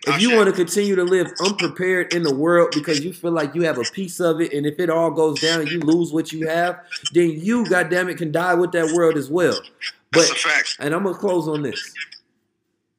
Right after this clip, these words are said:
Speaker 1: Because we've never experienced what separation looks like,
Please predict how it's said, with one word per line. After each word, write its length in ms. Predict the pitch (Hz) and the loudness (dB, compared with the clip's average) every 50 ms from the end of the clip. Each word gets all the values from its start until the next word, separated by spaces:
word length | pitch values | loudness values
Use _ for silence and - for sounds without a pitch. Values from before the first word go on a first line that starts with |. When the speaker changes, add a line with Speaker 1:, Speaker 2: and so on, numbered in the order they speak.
| _ _ _ _ _ _ _ _ _ _ _ _ _ _ _ _ _ _ - _ _ _ _ _ _ _ - - - _ _ _ - | _ _ _ _ _ _ _ _ _ _ _ _ _ _ _ _ _ _ -20 _ _ _ _ _ _ _ -20 -20 -20 _ _ _ -4
Speaker 1:
Because 420 | 135 139 - 190 196 196 202 180 | -4 -4 -2 -2 -2 -2 -2 0
we've 160 | 175 170 165 147 | 0 -2 -2 0
never 280 | 156 165 160 151 151 | -2 -2 0 0 0
experienced 600 | 135 175 - - - - 147 156 151 147 135 120 | 0 0 -4 -6 -6 -4 -2 -2 -2 -2 -2 -4
what 120 | 127 127 123 | -6 -8 -6
separation 720 | - - 147 139 123 120 131 139 147 143 135 117 110 127 | -6 -6 -6 -6 -6 -4 -4 -4 -4 -4 -6 -8 -4 -4
looks 220 | 143 147 147 - | -4 -4 -4 -6
like, 280 | 147 147 143 143 - | -6 -6 -6 -6 -8